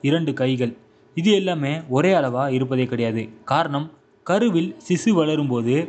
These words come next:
அதனுடைய உறுப்புகள் ஒரே சீராக வளர்வதே கிடையாது. இந்த மிகச்சிறிய வித்தியாசம்தான் நம்மளை அழகுபடுத்தி காட்டுது. நம்முடைய இடது கால் செருப்பை விட வலது காலின் செருப்பு வேகமாக தேய்வது கூட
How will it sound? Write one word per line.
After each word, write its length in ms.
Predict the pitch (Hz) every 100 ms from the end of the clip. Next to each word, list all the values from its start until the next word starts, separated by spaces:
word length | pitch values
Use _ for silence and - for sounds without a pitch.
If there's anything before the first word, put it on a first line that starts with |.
| - - -
அதனுடைய 400 | 127 151 143 131
உறுப்புகள் 440 | 143 180 135 139 160 -
ஒரே 260 | 123 139 185
சீராக 480 | 175 143 127 123 147
வளர்வதே 480 | 123 127 127 123 123
கிடையாது. 400 | 120 117 113 117 - - - - -
இந்த 180 | 165 165 180 - _ -
மிகச்சிறிய 560 | 151 208 208 190 233 202
வித்தியாசம்தான் 680 | 160 180 170 147 131 139 175 - _
நம்மளை 280 | 135 135 131 156 156
அழகுபடுத்தி 520 | - 143 160 135 117 127
காட்டுது. 360 | 117 117 117 123 - _ _ _ _ _ _ _ 151
நம்முடைய 360 | 180 214 190 180 - 147
இடது 280 | 165 247 247
கால் 220 | 170 156
செருப்பை 380 | 135 147 - 147
விட 160 | 123 120 156 175 -
வலது 320 | 127 202 240
காலின் 340 | 202 160 143 127
செருப்பு 320 | 139 131 135 151 160 123
வேகமாக 560 | 143 175 185 190 185
தேய்வது 340 | 160 147 139 131
கூட 160 | 123